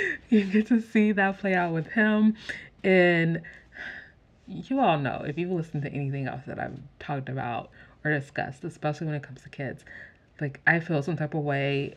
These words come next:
um, when people, like, take kids from their parents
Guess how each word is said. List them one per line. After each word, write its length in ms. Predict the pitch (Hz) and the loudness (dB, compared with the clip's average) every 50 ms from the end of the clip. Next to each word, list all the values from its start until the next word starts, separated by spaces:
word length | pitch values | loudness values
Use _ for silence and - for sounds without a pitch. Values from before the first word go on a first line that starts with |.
| - | -6
um, 500 | - 139 123 120 - - - - - - - | -4 -2 -2 -2 -4 -6 -10 -12 -12 -14 -10
when 240 | - 160 143 139 135 | -8 -6 -4 -4 -4
people, 540 | - - 175 160 - 160 156 151 143 143 - | -4 -4 -6 -4 -4 -4 -4 -4 -4 -4 -4
like, 280 | 135 - - - - - | -6 -8 -8 -10 -16 -14
take 260 | - - 156 147 - | -8 -8 -8 -8 -8
kids 320 | - - 160 143 135 - - | -6 -4 -4 -4 -4 -4 -6
from 160 | 151 143 143 | -6 -4 -4
their 100 | 139 135 | -4 -6
parents 640 | 135 - 214 208 101 101 196 196 98 95 - - | -6 -4 -2 0 0 0 0 0 -2 -2 -6 -10